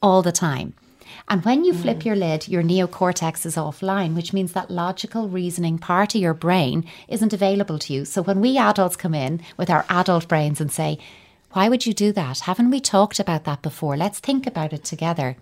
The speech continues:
Speaker 1: That's the window open and the radiator on.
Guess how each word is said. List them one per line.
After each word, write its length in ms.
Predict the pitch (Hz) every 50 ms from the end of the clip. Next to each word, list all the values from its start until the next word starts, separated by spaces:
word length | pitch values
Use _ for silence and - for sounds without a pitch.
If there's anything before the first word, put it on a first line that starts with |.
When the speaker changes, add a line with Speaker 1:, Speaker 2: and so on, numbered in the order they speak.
| _ _ _ _ _ _ _ -
Speaker 1:
That's 240 | - - 302 302 - -
the 120 | - 143
window 380 | 139 156 175 185 170 175 170 -
open 420 | - 151 151 156 156 160 147 151
and 120 | 151 147 139
the 80 | 139
radiator 600 | 135 139 139 139 139 143 143 135 135 131 - 143
on. 280 | 135 131 127 127 127 135